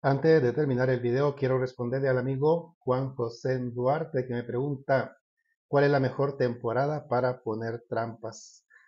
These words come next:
La mejor temporada para colocar trampas es cuando inicia la floración. Para eso, pues, uno tiene que estar viendo en cada lugar cuando inicia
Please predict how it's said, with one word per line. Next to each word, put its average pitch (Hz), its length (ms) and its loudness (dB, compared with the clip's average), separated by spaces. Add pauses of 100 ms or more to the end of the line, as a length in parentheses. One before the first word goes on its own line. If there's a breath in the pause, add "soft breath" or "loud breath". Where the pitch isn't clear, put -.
(180 soft breath)
La 139 100 2
mejor 139 280 4
temporada 135 580 2
para 131 240 2
colocar 123 500 0
trampas 123 460 -4
es 123 140 -6
cuando 117 280 -2
inicia 120 640 -4
la 117 240 -4
floración. 131 680 -4
Para 120 160 2
eso, 123 500 0 (480)
pues, 131 200 0
uno 143 140 4
tiene 139 220 2
que 135 120 0
estar 123 260 0
viendo 127 260 0
en 117 200 -2
cada 120 260 0
lugar 123 400 0
cuando 127 340 -2
inicia 120 800 -4